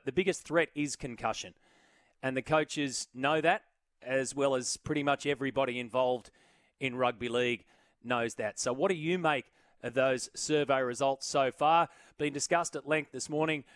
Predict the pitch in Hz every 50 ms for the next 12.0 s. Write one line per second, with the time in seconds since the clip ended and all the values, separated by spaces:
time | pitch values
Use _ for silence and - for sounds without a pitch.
0 | - - _ _ - 143 139 147 143 117 - - 190 185 190 196 175 180 - 143
1 | 147 165 165 160 156 151 151 156 160 160 160 143 - _ _ - _ _ _ _
2 | - 151 156 156 147 - - - - 160 156 - 180 185 - - - - 156 170
3 | 180 165 - 165 151 147 139 123 - - 170 156 202 190 - - 147 147 127 -
4 | 156 131 - - 175 180 170 165 151 143 131 - - 170 160 - 165 143 139 135
5 | - 160 151 143 - 147 143 135 123 147 156 156 151 147 135 - 117 127 143 156
6 | 185 190 147 147 151 185 196 - _ _ _ _ _ _ _ _ _ - 131 135
7 | 214 226 156 147 156 143 143 143 127 123 117 123 - - 185 214 170 156 147 180
8 | 214 - - _ _ _ _ _ _ _ - - 143 - - - 180 175 151 147
9 | 147 160 143 143 147 143 135 - - - _ _ _ _ _ _ - 135 - 147
10 | 143 - - - - 139 - - 156 147 135 113 151 147 - - 143 123 135 143
11 | 151 147 - 135 117 - 127 120 123 151 160 127 - 151 147 139 120 113 107 -